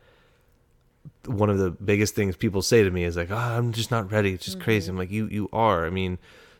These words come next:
Speaker 1: the one week you go for a goddamn walk, are you telling me you cannot walk? If you cannot walk, then
Speaker 2: But they
Speaker 1: correct."
Speaker 2: don't know that.
Speaker 1: I know that. But
Speaker 2: Right.
Speaker 1: what I'm saying is the under, the unknown presents this, "I can't."
Speaker 2: Mm-hmm.
Speaker 1: And I guess that's, like, sort of the root of Between Ears, or part of it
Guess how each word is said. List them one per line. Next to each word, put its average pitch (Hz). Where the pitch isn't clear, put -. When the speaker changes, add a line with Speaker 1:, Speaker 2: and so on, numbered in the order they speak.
Speaker 1:
the 107
one 113
week 107
you 101
go 104
for 101
a 92
goddamn 90
walk, -
are 92
you 85
telling 87
me 85
you 85
cannot 87
walk? 95
If -
you 98
cannot 107
walk, 101
then 120
Speaker 2:
But -
they 123
Speaker 1:
correct." -
Speaker 2:
don't -
know 147
that. -
Speaker 1:
I 143
know 156
that. 85
But -
Speaker 2:
Right. 101
Speaker 1:
what 120
I'm 123
saying 131
is 92
the 104
under, 113
the 104
unknown 107
presents 92
this, 87
"I 90
can't." -
Speaker 2:
Mm-hmm. 165
Speaker 1:
And 98
I 98
guess 139
that's, -
like, 92
sort 131
of 107
the 98
root 92
of 80
Between 87
Ears, 90
or 78
part 160
of 95
it 90